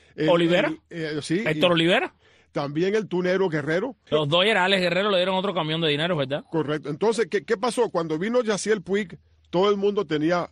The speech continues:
Speaker 1: su fiebre por el pelotero cubano. Ahora es con los peloteros japoneses.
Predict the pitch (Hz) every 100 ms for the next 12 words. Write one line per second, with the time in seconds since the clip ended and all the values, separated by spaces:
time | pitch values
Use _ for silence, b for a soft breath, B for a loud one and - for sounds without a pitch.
0 | - - 151 - 160 165 175 180 147 131
1 | 117 123 117 131 135 143 - 123 107 92
2 | - _ b b - 135 160 156 175 190
3 | - - 147 135 - 120 113 131 147 151
4 | 110 113 - -